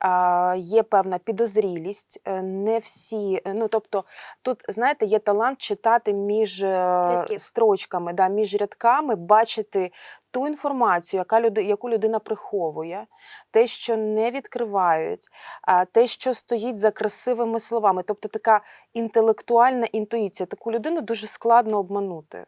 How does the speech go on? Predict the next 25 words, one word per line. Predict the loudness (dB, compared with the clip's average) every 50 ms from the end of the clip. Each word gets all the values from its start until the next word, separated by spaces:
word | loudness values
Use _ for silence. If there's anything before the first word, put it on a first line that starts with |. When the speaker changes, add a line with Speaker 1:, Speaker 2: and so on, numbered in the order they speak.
| _ _ _
Speaker 1:
тому | -10 -8 -6 -6 -6
що | -6 -6 -4
вона | -2 -2 0 0
одразу | -2 -2 -4 -2 0 2 2 2 0 -4
відчуває, | -6 -6 -6 -8 -8 -10 -6 -2 0 2 2 2 2 0 -2 -4 -6 -10 -10 -6
Speaker 2:
Де |
Speaker 1:
де | -6 -6
Speaker 2:
брехня. | -4 -6 -2 0 0
Speaker 1:
правда, | 0 2 4 4 6 4 4 2 2 2 2
а | 2 0
де | 0 0 0
Speaker 2:
Мгм. | 0
Speaker 1:
брехня. | 0 -2 -2 -4 -6 -8 -6 -4 -4 -4 -4 -6 -10 _ -20 -20 -20 -20 -20 -20 _ -10
І, | -8 -6 -4 -4 -4 -2 0 4 4 4 4 4 2 -2 -6 -6
е, | -4 0 2 2 2
десь, | 2 2 2 2 2 2 0 -2
можливо, | -4 -6 -6 -6 -6 -6 -4 -4 -4 -2 0 0 0
навіть | 0 0 0 0 0 -2 -4 -4
налаштована | -2 -2 0 0 -2 -4 -6 -6 -2 -2 0 2 2 0 0 0 -2 -2 -4
на, | -4 -6 -4 -4 -2 0 2 4 2 2 0 _ _ _ _ _ _ _
ну, | -4 -2
не | -2 0
те, | 2 0 0
що | 0 0 0
негатив, | 0 0 0 -2 -2 -2 _ -2 -2 -2 -2 -4 -10 -18 -20 _